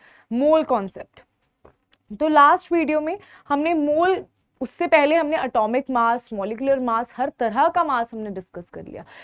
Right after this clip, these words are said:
ग्राम एटॉमिक मास क्या होता है, ग्राम मॉलिक्यूलर मास क्या होता है, everything in detail वो हमने कवर कर लिया।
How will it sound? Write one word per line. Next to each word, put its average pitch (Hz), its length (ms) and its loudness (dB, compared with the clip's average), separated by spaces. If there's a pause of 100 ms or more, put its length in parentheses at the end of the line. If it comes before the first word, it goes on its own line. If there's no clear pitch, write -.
(140)
ग्राम 269 360 4
एटॉमिक 277 400 0
मास 247 360 -2
क्या 247 100 0
होता 233 220 0
है, 233 100 2
ग्राम 226 300 -2
मॉलिक्यूलर 247 500 -2
मास 247 380 -2
क्या 254 100 -4
होता 240 200 -2
है, 294 200 4
everything 330 580 0 (100)
in 269 160 -4
detail 233 340 0
वो 233 80 -4
हमने 226 260 -6
कवर 214 280 -2
कर 190 160 -8
लिया। 165 220 -12